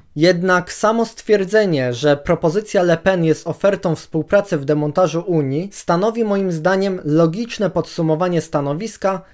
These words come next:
zaprezentowanego przez liderkę Frontu Narodowego. Szczerze mówiąc, to jest to zwykła bezczelność. Autor artykułu zmyślił kontrowersyjne sformułowanie, napisał, że tak powiedziała Marine Le Pen i teraz nazywa to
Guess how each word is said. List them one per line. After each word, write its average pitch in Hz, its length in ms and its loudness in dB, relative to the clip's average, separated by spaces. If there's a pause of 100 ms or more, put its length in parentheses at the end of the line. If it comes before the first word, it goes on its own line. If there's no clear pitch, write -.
zaprezentowanego 180 1000 0
przez 160 260 -4
liderkę 165 520 -2
Frontu 147 400 -4
Narodowego. 151 800 0
Szczerze 208 460 2
mówiąc, 165 600 0
to 185 160 2
jest 196 460 0
to 180 220 4
zwykła 202 420 2
bezczelność. 151 1000 0
Autor 220 380 4
artykułu 185 640 0
zmyślił 175 540 -2
kontrowersyjne 185 800 0
sformułowanie, 185 840 2
napisał, 165 580 0
że 151 140 0
tak 180 200 -2
powiedziała 170 460 2
Marine 160 420 2
Le 147 120 2
Pen 151 380 -2 (260)
i 190 80 -4
teraz 233 300 0
nazywa 214 380 2
to 208 340 4